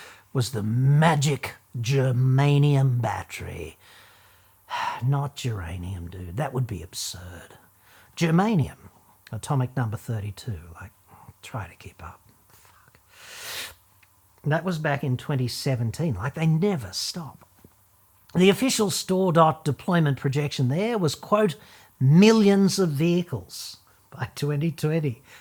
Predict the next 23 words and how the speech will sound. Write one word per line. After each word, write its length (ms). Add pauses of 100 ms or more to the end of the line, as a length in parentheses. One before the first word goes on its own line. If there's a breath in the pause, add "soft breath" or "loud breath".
(160 loud breath)
Imagine 400
that. 300 (560 loud breath)
Like 340
you, 260
I 200
was 260 (240)
properly 480
overjoyed 720
to 100
see 280
that 220
one 240
come 300
true 320
in 120
the 100 (100)
bleak 220 (120)
depths 360
of 120
the 200
pandemic. 800 (1300 loud breath)
Said 480
nobody 720